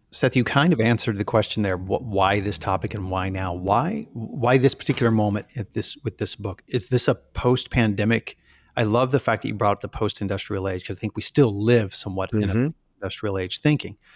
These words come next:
Speaker 1: So why this particular moment in time?
Speaker 2: Well, if you think about what happened for the last,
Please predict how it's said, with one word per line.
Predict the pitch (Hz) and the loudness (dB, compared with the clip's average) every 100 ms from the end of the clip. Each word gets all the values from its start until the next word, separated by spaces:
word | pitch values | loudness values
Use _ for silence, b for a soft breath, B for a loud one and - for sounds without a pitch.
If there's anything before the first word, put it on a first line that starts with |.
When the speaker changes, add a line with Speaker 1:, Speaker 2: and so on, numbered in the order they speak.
| b b b | b b b
Speaker 1:
So | - 135 120 - | -2 2 2 2
why | 120 151 | 2 4
this | 139 131 | 4 2
particular | 123 - 110 101 | -2 -4 -2 -2
moment | 98 95 - | -2 -4 -6
in | 110 | -8
time? | 98 92 - _ _ _ _ _ _ _ _ _ _ _ _ | -6 -8 -10 _ _ _ _ _ _ _ _ _ _ _ _
Speaker 2:
Well, | 175 170 | 2 2
if | 202 175 | 0 -4
you | 190 | -4
think | - 226 | -2 -2
about | 214 170 156 | 0 0 0
what | 151 | -2
happened | 139 139 143 123 | -2 -2 -2 -6
for | 127 | -6
the | 117 | -4
last, | 117 110 110 - - | -4 -4 -6 -10 -20